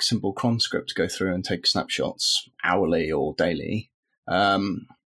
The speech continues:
and then keep them and set up a sort of a nice rotation policy to say, you know, bin them after a month." And that's how Snapshooter was born, as a way to sort of exploit the DigitalOcean A P I to make better, better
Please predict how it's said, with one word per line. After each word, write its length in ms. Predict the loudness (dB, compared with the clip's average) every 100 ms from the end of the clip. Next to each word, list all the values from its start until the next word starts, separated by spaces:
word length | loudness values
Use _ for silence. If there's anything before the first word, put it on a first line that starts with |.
| _ _ -10 0
and 100 | 2
then 140 | 2
keep 280 | 0 0 0
them 200 | 0 0
and 160 | 0 0
set 140 | 0
up 140 | 0
a 100 | 0
sort 240 | 0 -2 -4
of 80 | -6
a 60 |
nice 240 | -4 -2 -2
rotation 440 | 0 0 -2 -2
policy 440 | -4 -4 -2 -4
to 120 | -4 -2
say, 220 | -2 -2
you 60 |
know, 120 | -4 -6
bin 200 | -4 -4
them 120 | -4
after 220 | -4 -2
a 40 |
month." 380 | 0 0 -2 -8 -18 _ _ _ _ _ _ _ -2
And 180 | 2 2
that's 280 | 2 2
how 180 | 2 2
Snapshooter 560 | 2 2 0 0 0 0
was 140 | -2
born, 320 | 0 -2 0 -2
as 100 | 0
a 80 |
way 180 | 2 2
to 300 | 0 0 0 -2 -10 -6
sort 240 | -4 -4
of 60 | -4
exploit 560 | 0 0 2 2 2
the 100 | -2
DigitalOcean 720 | -2 -2 -2 -2 0 0 -2
A 80 | -2
P 160 | -2 -2
I 220 | 0 -2
to 140 | -2
make 260 | -2 -2 -6 -6 -2
better, 320 | -2 -2 -4 -2
better 480 | -2 0 0 0 -2